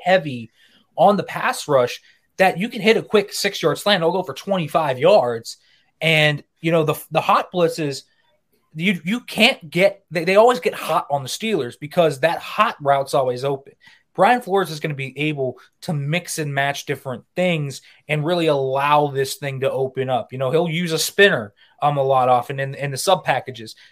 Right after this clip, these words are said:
He'll use different things. Uh, he'll roam T J Watt. And we saw this a little bit last year where, where Watt would sometimes line over the A gap a little bit.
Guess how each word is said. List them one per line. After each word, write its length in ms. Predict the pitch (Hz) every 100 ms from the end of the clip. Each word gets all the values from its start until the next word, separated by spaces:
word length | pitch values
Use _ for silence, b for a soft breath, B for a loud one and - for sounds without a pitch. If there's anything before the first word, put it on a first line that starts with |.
| b
He'll 260 | 185 202 196
use 280 | 196 202 -
different 360 | 156 139 127
things. 360 | 131 110 107 - b b b
Uh, 120 | 131
he'll 300 | 185 208 170
roam 360 | 160 190 214 202
T 220 | - 202
J 200 | 165 180
Watt. 320 | 156 170 - -
And 120 | 151
we 80 | 180
saw 160 | 240
this 120 | 226 208
a 40 |
little 220 | 196 190
bit 260 | 170 160 - _ _ -
last 360 | 160 185 -
year 160 | 175 151
where, 240 | 139 135 -
where 120 | 147
Watt 380 | 123 143 165 143
would 120 | 143
sometimes 360 | 165 147 143 135
line 240 | 139 139
over 180 | 135 127
the 140 | 123
A 120 | 180
gap 360 | 190 143 117 113
a 20 |
little 240 | 120 113 110
bit. 260 | 113 104